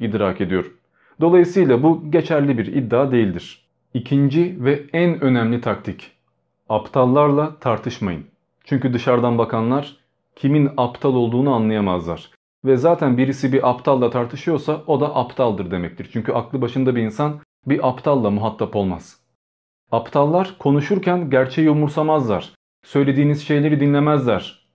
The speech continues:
Sadece konuşma sıralarını beklerler. "Şu sussun da ben de aklımdakini söyleyeyim. Kabul ederse eder, etmezse etmez. Çünkü benim bildiğim hakikat zaten."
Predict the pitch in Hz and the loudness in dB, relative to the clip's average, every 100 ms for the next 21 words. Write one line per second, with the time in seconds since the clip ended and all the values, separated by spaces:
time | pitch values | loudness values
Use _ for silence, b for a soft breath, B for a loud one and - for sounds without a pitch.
0 | _ _ _ _ - 170 160 151 180 151 | _ _ _ _ 2 2 4 2 2 2
1 | 139 139 165 151 147 139 135 139 117 101 | 2 0 -2 0 2 4 4 4 0 0
2 | 104 92 85 - _ _ _ - 127 - | -2 -2 -4 -8 _ _ _ -14 -12 -10
3 | 120 - 156 110 107 113 110 107 120 110 | -10 -6 -2 -2 0 0 -2 -2 -4 -4
4 | 107 123 123 113 113 107 95 b b b | -4 -6 -4 -2 0 -2 -6 b b b
5 | - 127 131 113 123 117 104 101 113 113 | -6 -2 0 0 -2 -2 -4 -4 -4 -4
6 | 110 113 104 95 - 104 110 98 - 117 | -4 -6 -6 -6 -4 -4 -4 -10 -10 -10
7 | 117 120 127 113 107 127 117 120 113 101 | -4 0 0 0 -2 -2 -2 -4 -4 -4
8 | - 90 - | -2 -6 -6